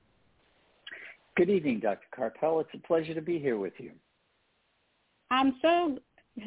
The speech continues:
Speaker 2: glad that you're here. Welcome. Um,
Speaker 1: Well, it's a pleasure, and, uh, I think it's appropriate to start with a conversation about our golden years.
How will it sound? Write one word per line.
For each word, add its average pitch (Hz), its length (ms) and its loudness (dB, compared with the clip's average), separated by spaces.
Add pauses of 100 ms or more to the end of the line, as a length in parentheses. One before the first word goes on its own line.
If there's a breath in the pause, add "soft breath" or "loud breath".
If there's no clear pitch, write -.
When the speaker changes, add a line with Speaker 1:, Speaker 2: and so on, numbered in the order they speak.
(100)
Speaker 2:
glad 254 360 2
that 262 140 0
you're 262 180 0
here. 240 340 0
Welcome. 180 600 -4 (840)
Um, 190 680 -2 (140)
Speaker 1:
Well, 175 440 4
it's - 120 -12
a - 160 -16
pleasure, 147 420 0 (380)
and, 117 360 -4
uh, 101 260 0 (180)
I 120 140 -4
think 131 260 -8
it's 123 240 -4
appropriate 139 680 0 (140)
to 131 420 0 (560)
start 139 260 4 (140)
with 143 100 -2
a - 40 -10
conversation 139 840 -2
about 139 400 2 (240)
our 165 120 0
golden 151 440 0
years. 208 360 -4